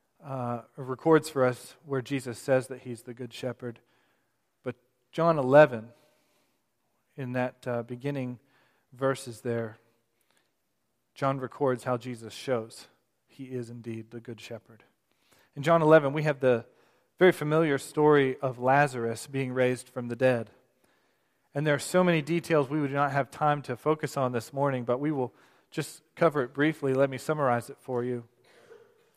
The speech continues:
Lazarus was a friend of Jesus. Mary and Martha, friends of Jesus, followers of Him,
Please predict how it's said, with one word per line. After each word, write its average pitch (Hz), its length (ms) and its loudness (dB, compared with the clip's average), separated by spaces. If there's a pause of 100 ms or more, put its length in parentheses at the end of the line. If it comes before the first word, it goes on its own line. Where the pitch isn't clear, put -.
(100)
Lazarus 165 560 6
was 139 160 0
a 123 80 -8
friend 170 300 2
of 147 80 -4
Jesus. 151 500 -2
Mary 151 260 4
and 147 140 0
Martha, 151 480 2 (380)
friends 156 340 0
of 143 120 -6
Jesus, 147 520 -2
followers 151 580 6
of 139 120 -10
Him, 143 280 -6